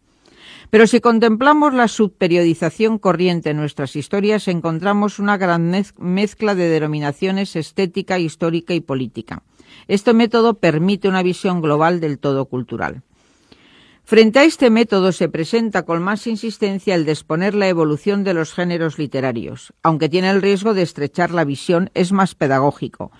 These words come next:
Ofrece una mayor concentración, se limita más a lo estrictamente literario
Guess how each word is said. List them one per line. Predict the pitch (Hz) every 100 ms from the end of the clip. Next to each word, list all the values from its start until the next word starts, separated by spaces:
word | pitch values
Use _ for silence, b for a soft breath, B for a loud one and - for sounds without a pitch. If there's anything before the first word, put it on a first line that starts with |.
| B B B
Ofrece | 170 165 226 208 247
una | 226
mayor | 196 180 202
concentración, | 202 185 170 160 143 139 - 202 180 156
se | 165
limita | 147 151 170 190
más | 185 196 208
a |
lo | 165
estrictamente | 147 - 170 165 151 165 160
literario | 151 170 208 202 175 165